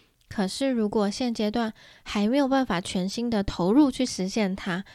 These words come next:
或者是你可能处于一个犹豫到底要不要放弃的阶段，那么我现在以一个小小过来人的体悟，或者是我现在跟我自己讲的事情就是，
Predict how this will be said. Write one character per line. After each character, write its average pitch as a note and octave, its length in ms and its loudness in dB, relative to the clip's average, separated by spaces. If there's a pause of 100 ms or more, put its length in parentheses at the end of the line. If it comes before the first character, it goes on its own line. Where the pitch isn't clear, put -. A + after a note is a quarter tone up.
(420)
或 D4+ 260 0
者 G3 240 -2
是 B3+ 240 -4
你 A3+ 160 -2
可 A3 160 -2
能 F3+ 160 -2
处 F#3+ 240 0
于 F#3 140 2
一 G3 80 0
个 G#3 340 0 (260)
犹 A#3+ 220 4
豫 D4 80 4
到 D4 180 4
底 A3 120 -2
要 B3 100 2
不 B3+ 80 -2
要 B3+ 100 2
放 C4 240 0
弃 C4 160 -2
的 G#3 140 0
阶 G3 240 0
段， A3+ 340 0 (580)
那 C4 140 -2
么 A3 160 0
我 F#3 140 0
现 B3 320 -2
在 G#3+ 380 -2 (220)
以 G3+ 200 -2
一 - 20 0
个 G3+ 220 -2
小 G#3+ 240 0
小 G#3+ 460 0
过 C#4+ 180 4
来 G3 160 4
人 F3+ 120 -2
的 F#3 120 0
体 - 300 -10
悟， G3 180 2
或 A#3+ 180 0
者 F#3+ 180 0
是 A3 260 -4 (340)
我 G3+ 140 2
现 B3+ 300 0
在 A#3 200 -4
跟 A3 160 -4
我 G3 100 0
自 A3 140 -4
己 G3+ 140 0
讲 F3+ 180 -4
的 F3 100 -8
事 A3+ 200 -2
情 F3+ 260 -4
就 F#3+ 180 2
是， G3+ 380 -2